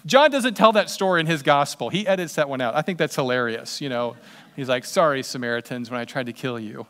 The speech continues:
you know. I love that he doesn't mention this, but I want you to see the tension, right? No one, eh, that was Jewish seemed to like Samaritans, but Jesus sees them as people whom God loves and who should be brought into the family of God.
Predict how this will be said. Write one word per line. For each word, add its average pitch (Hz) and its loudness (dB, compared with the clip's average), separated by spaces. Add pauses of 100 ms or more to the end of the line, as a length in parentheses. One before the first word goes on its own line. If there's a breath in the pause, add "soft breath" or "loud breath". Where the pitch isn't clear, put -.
(100)
you 127 -12
know. 117 -6 (880 loud breath)
I 170 0
love 240 4
that 202 4
he 208 2
doesn't 175 0
mention 160 -4
this, 110 -12
but 175 0
I 196 4
want 226 -2
you 220 -4
to 185 -2
see 190 -2
the 139 -4
tension, 180 -4
right? 143 -4
No 170 0
one, 208 -2 (260 loud breath)
eh, 165 -4
that 165 0
was 135 -6
Jewish 165 -2
seemed 170 -4
to 143 -2
like 143 0
Samaritans, 135 -8
but 143 -10
Jesus 175 -4
sees 151 -4
them 127 -8
as 123 -8
people 135 -8 (260 soft breath)
whom 156 -4
God 127 0
loves 120 -8 (520 soft breath)
and 156 -2
who 170 -2
should 165 -4
be 151 -2
brought 147 0
into 160 -4
the 139 -6
family 117 -8 (140)
of 127 -12
God. 113 -8